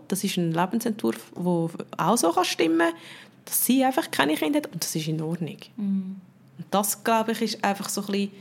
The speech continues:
Speaker 1: sind so die verschiedenen Perspektiven, wo ich einfach finde, dort wäre es schön, wenn wir alle ein bisschen dazu beitragen würden, einfach die Lebensentwürfe, so wie sie sind, zu akzeptieren. Und das geht ja dann in,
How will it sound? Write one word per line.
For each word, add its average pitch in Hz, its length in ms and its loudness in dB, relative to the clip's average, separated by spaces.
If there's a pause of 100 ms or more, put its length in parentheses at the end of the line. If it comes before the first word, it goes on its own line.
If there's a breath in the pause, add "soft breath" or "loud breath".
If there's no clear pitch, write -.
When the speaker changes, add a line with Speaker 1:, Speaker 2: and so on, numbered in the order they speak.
(360 loud breath)
Speaker 1:
sind 202 220 -2
so 202 80 0
die 202 120 0
verschiedenen 214 500 0
Perspektiven, 220 800 -2
wo 208 60 0
ich 196 140 0
einfach 190 240 -2
finde, 190 280 0
dort 190 300 -6 (260)
wäre 180 140 2
es 180 120 -2
schön, 196 260 0
wenn 196 80 2
wir - 240 -4
alle 214 340 4
ein 208 60 0
bisschen 196 440 0
dazu 185 340 -2
beitragen 196 640 -2
würden, 190 180 -2 (400 loud breath)
einfach 202 220 -2 (180)
die 185 60 -2
Lebensentwürfe, 196 760 -2
so 185 220 -4
wie 185 80 0
sie 185 140 -6
sind, 190 480 -4
zu - 80 -6
akzeptieren. 185 760 -2
Und 165 180 -2
das 175 180 -6
geht 170 180 0
ja 170 60 -2
dann 170 180 -2
in, 165 80 -4